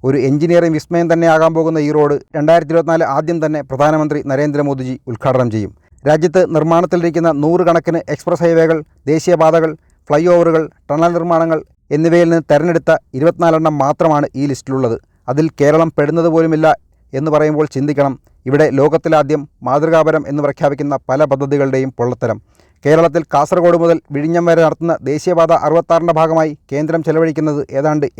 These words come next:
എൺപത്തി എണ്ണായിരം കോടി രൂപയാണ്. അതിൽ ഏറ്റവും പ്രധാനപ്പെട്ടത് അരൂർ മുതൽ തുറവൂർ വരെയുള്ള ആറുവരി മേൽപ്പാലം രാജ്യത്തെ ഏറ്റവും നീളം കൂടിയ മേൽപ്പാലമാണ്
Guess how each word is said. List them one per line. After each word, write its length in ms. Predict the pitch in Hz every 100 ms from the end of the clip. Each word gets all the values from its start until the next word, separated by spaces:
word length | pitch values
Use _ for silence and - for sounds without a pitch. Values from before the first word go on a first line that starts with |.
| 127
എൺപത്തി 340 | 147 160 160
എണ്ണായിരം 320 | 147 143 139 131
കോടി 220 | 135 139
രൂപയാണ്. 320 | 135 127 113 104 _ _ _ _
അതിൽ 180 | 131 165 -
ഏറ്റവും 340 | 151 143 175 160
പ്രധാനപ്പെട്ടത് 580 | 151 160 170 147 156 151 _ _ _ -
അരൂർ 280 | 139 165 170
മുതൽ 240 | 165 165 143 _
തുറവൂർ 300 | 151 165 180
വരെയുള്ള 360 | 170 165 165 160 - _ _
ആറുവരി 420 | 123 156 165 165 156
മേൽപ്പാലം 460 | 151 143 156 151 - _ -
രാജ്യത്തെ 340 | 139 151 147 156 143
ഏറ്റവും 300 | 147 160 151 143
നീളം 260 | 143 160 156
കൂടിയ 260 | 147 143 131 -
മേൽപ്പാലമാണ് 680 | 127 143 - 151 151 139